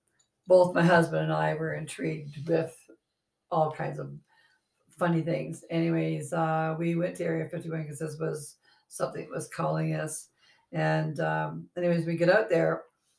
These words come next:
and there was a place to go through this fence. It was broken.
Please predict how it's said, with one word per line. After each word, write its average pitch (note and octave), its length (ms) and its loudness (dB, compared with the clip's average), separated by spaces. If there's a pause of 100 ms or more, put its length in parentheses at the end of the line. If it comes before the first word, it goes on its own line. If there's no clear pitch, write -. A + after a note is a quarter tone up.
(200)
and E3 180 4
there E3+ 160 2
was E3+ 220 0
a F3 80 -2
place G3+ 480 0
to E3+ 60 -14
go D#3+ 280 0
through D#3+ 300 -6
this D#3 280 -6
fence. - 720 -2
It D#3 140 -6
was D#3+ 120 -10
broken. - 600 -2